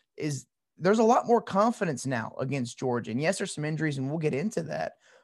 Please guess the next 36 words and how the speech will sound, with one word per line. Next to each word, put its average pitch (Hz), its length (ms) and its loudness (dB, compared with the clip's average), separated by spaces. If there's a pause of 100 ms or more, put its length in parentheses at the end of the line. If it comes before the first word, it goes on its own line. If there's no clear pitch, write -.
(160)
But 165 180 4
the 160 60 -2
fact 214 400 2
that, 160 240 4
you 135 60 -12
know, 156 260 2
Alabama 202 520 4
just 139 200 -4
ran 151 280 0
through 156 240 2
a 131 40 4
month 135 420 2
outside 147 400 2
of 139 60 0
New 135 100 -2
Mexico 135 380 -4
State, 196 340 0
Joey, 123 420 2 (380)
where 143 220 4
they 139 160 2
were 147 100 4
in 190 80 6
a 208 60 6
battle 156 380 8
against 131 260 -2
L 127 160 4
S 120 200 -4
U, 123 160 -2
law-, 127 300 4
uh, 131 240 2
won 147 240 2
by, 131 300 6
won 147 180 0
by 127 400 4
six - 260 -2
points. 127 440 -2